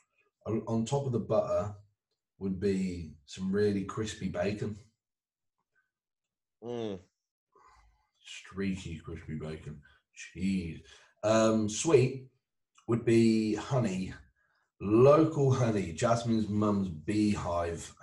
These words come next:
Speaker 1: has the best honey, bro.
Speaker 2: Yeah,
Speaker 1: So
Speaker 2: so, so would agree with you there.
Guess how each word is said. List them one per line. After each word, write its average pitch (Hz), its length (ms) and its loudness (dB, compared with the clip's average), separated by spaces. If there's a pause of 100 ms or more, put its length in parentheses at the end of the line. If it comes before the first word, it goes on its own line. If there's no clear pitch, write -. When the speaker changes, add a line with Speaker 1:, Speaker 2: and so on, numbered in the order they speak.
Speaker 1:
has 78 180 -10
the 82 80 -12
best - 380 -6
honey, 85 220 -6 (100)
bro. 80 240 -8 (840)
Speaker 2:
Yeah, 98 140 -2
Speaker 1:
So 92 140 -2
Speaker 2:
so, 123 220 6
so 127 400 -2 (100)
would 113 100 0
agree 98 320 0
with 92 140 -6
you 90 100 -10
there. 85 240 -6